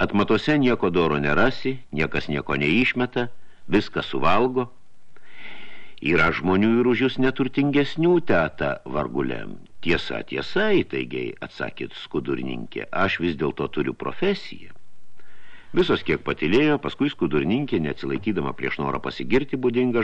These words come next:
žmogaus prigimčiai, pridūrė: „Kai sugrįžtu rytą namo, tai tojau pradedu rūšiuoti pintinę. Skirstau sentimentais.“ Matyt, ji norėjo pasakyti sortimentais.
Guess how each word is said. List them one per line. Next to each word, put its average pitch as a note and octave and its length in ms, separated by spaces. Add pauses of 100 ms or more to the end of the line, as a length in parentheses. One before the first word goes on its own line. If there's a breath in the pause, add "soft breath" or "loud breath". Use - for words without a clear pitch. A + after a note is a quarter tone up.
žmogaus G#2+ 320
prigimčiai, F#2 480
pridūrė: C2+ 480 (880 loud breath)
„Kai F2 160
sugrįžtu F#2 480
rytą G2 320
namo, D3+ 400 (800 loud breath)
tai F2 160
tojau E2+ 400
pradedu G#2 480
rūšiuoti D#2 400
pintinę. A#1+ 640 (320)
Skirstau D#3+ 880
sentimentais.“ D#3 880 (480)
Matyt, B1+ 320
ji C2 160
norėjo C2+ 400
pasakyti - 500
sortimentais. - 1000